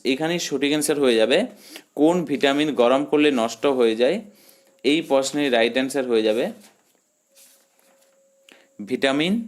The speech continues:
সি। Option B is the correct answer। ভিটামিন সি গরম করলে নষ্ট হয়ে যায়, রান্না করার সময় নষ্ট হয়ে যায় গরম করলে। Option B is the right answer, ভিটামিন সি। এবং এই ভিটামিন সি এর রাসায়নিক নামের কথা যদি বলা হয়, সঠিক অ্যান্সার হয়ে যাবে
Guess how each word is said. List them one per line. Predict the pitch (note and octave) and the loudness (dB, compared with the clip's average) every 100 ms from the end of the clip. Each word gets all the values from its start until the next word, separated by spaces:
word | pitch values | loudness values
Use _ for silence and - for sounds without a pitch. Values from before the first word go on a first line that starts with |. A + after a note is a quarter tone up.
| - - - | -14 -16 -12
সি। | - G#2 - - G#2 | -4 -4 -4 0 0
Option | - - C#3+ C3 | 0 -4 -4 -2
B | A#2 A#2 | 0 0
is | G#2 | 0
the | A2+ | 0
correct | A2+ A2+ A#2 | 0 0 -2
answer। | B2+ D#3+ F#3+ - - - - | -4 -4 -4 -8 -20 -20 -8
ভিটামিন | C3 E3 F#3 F3+ | -4 -2 0 -2
সি | - C#3+ E3 - - C3 A#2 | 0 0 -2 -8 -12 -6 0
গরম | A#2 C#3 D3 | 2 2 0
করলে | C3+ C#3 E3 C3 | 0 0 0 -2
নষ্ট | A#2 - A#2+ | -2 -2 0
হয়ে | G2+ F#2+ | 0 0
যায়, | F#2 - A2+ | -2 -2 -4
রান্না | A2+ A#2+ | -2 -2
করার | B2+ B2+ B2+ | 0 0 -2
সময় | C#3 A3+ - - - - _ - | -6 -6 -10 -20 -20 -20 _ -10
নষ্ট | A2+ B2 - C#3+ | -4 -2 0 0
হয়ে | A#2 G2+ | 0 0
যায় | F#2+ F#2 | 0 -2
গরম | F2+ F#2+ F#2+ | -4 -6 -4
করলে। | F#2 F#2 - | -6 -6 -4
Option | A2 A2+ C3 C3 B2 - A#2 | -4 -4 -4 -4 -6 -8 -8
B | A2+ | -4
is | A2+ | -4
the | G2+ G#2+ | -2 2
right | G#2+ A2 | 2 2
answer, | A#2+ D3+ D3 | -2 -4 -6
ভিটামিন | - G#2+ A2+ C3 | -6 -6 -6 -6
সি। | - F#2 - - - - | -6 -6 -8 -14 -20 -4
এবং | - E3 | 0 0
এই | E3 | 0
ভিটামিন | D3 D#3+ F3 | 0 0 0
সি | E3+ E3 | 0 0
এর | C3 | 2
রাসায়নিক | A#2 A2+ D#3 D3+ | 2 0 -2 0
নামের | C#3 C3+ D3 | 0 0 0
কথা | D3+ D#3 | 2 0
যদি | D3 | 0
বলা | C#3 C3+ | 2 2
হয়, | C3 | 2
সঠিক | - C3 | 0 0
অ্যান্সার | C3 B2+ C3+ | 0 0 0
হয়ে | C3 | 2
যাবে | B2 | 2